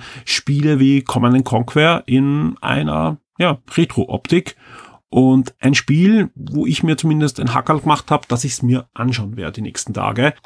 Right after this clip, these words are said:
Sprich, wenn's mir gefällt, werde ich sicher spätestens in der nächsten Game eins Folge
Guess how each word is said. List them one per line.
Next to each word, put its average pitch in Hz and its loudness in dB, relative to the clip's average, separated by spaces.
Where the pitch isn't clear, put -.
Sprich, 156 0
wenn's 151 2
mir 151 0
gefällt, 160 0
werde 117 0
ich 123 -2
sicher 123 0
spätestens 131 0
in 127 2
der 120 4
nächsten 113 0
Game 110 2
eins 107 0
Folge 98 -2